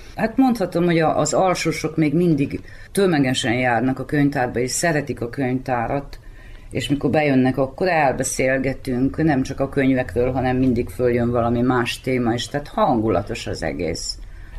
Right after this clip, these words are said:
Ha kimegyek mondjuk nagyszünetben, akkor is sok gyereket látom, velük vagyok.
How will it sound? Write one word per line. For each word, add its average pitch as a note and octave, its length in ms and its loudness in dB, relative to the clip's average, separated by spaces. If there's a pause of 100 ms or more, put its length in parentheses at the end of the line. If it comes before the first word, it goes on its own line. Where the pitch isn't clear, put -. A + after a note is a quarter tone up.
Ha D3+ 140 -2
kimegyek C3+ 500 2
mondjuk E2+ 400 -2
nagyszünetben, B2 800 0
akkor F2 400 -6
is - 280 -8 (140)
sok - 280 -6
gyereket G#2+ 440 -4
látom, C3 580 0
velük F2+ 320 -4
vagyok. C3+ 520 -2